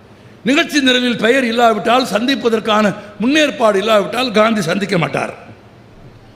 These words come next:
காந்தி சொல்லிவிட்டார், "இன்றைக்கும் நாளைக்கும் அவர்களை சந்திக்க முடியாது.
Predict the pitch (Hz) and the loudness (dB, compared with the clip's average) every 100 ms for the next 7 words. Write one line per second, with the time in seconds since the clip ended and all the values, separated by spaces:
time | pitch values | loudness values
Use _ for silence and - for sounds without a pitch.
0 | - - - - - - - 254 294 247 | -20 -20 -20 -20 -20 -20 -4 0 0 0
1 | 247 240 196 196 151 - - 240 240 240 | 0 0 0 0 -2 -4 -2 0 0 -2
2 | 240 202 220 214 208 208 196 190 190 185 | -2 0 0 0 -2 -6 -4 -4 -2 -2
3 | 190 190 208 175 156 147 113 - | -4 -4 -4 -4 -4 -4 -8 -12